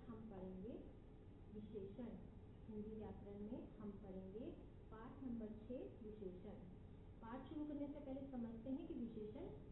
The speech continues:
क्या होता है, ठीक है? अच्छा, जैसे कि हम एक उदाहरण लेते हैं, खेल के मैदान में या आपकी क्लास में या घर में, ठीक है, चार पांच बच्चे इकट्ठे बैठ-, बैठे हैं, ठीक है?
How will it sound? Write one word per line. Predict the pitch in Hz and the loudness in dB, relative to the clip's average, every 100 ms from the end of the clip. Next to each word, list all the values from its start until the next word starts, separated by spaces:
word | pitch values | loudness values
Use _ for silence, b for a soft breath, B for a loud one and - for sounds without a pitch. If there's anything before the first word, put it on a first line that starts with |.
| - 247 | -2 2
क्या | 208 | 2
होता | 190 180 180 180 | 2 -2 -2 -4
है, | 180 180 - - - - | -4 -6 -6 -6 -6 -4
ठीक | 269 330 | -4 -2
है? | 302 - - - - - - - | -2 -4 -6 -8 -8 -8 -8 -6
अच्छा, | 240 226 208 - - 233 | -4 -4 -4 -4 -4 0
जैसे | 262 339 | 2 2
कि | 339 359 | 4 4
हम | 359 | 4
एक | 302 277 | 2 2
उदाहरण | 240 240 262 | 4 4 6
लेते | 262 214 - 220 | 6 6 2 0
हैं, | 359 - - - - - - - - - - - 240 - | 0 -2 -4 -6 -8 -8 -8 -8 -8 -8 -8 -6 -6 -4
खेल | 311 320 330 | 0 2 4
के | |
मैदान | 349 320 320 320 | 4 2 0 2
में | 320 381 - 247 | 2 2 2 4
या | 247 | 4
आपकी | 247 226 269 | 2 0 0
क्लास | 269 240 247 - | 2 2 0 2
में | 285 285 | 4 6
या | 240 | 4
घर | 226 233 220 | 4 4 6
में, | 226 339 - - | 6 6 4 2
ठीक | 247 - | 2 2
है, | 427 - - - - | 0 0 -4 -6 -4
चार | 226 247 | -2 -2
पांच | - 262 269 262 262 262 254 - 226 | 0 0 2 2 4 4 2 2 2
बच्चे | 220 - 403 | 2 2 2
इकट्ठे | - 262 262 262 269 | 0 0 0 4 6
बैठ-, | 220 185 - 196 | 6 4 0 -2
बैठे | 196 - 202 | -4 -2 -2
हैं, | 180 - - | -2 -4 -4
ठीक | 233 | -2
है? | 320 | 0